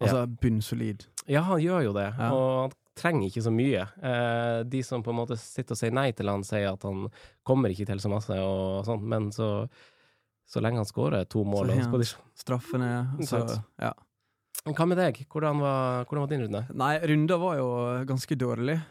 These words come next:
Speaker 1: Eh, det var jo forventet, i hvert fall til en viss grad, eh, fordi jeg lå veldig dårlig an før runden,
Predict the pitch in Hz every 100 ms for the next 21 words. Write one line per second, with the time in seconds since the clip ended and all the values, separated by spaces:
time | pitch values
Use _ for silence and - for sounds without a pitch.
0 | - 151 143 143 143 151 151 143 117 135
1 | 139 139 120 - 110 110 110 _ _ _
2 | _ - 127 123 120 117 117 - 131 156
3 | 143 - - - 131 127 120 120 - 131
4 | 123 113 117 117 117 120 131 131 120 113
5 | 107 - _ - 123 123 117 117 117 113
6 | - 123 110 110 123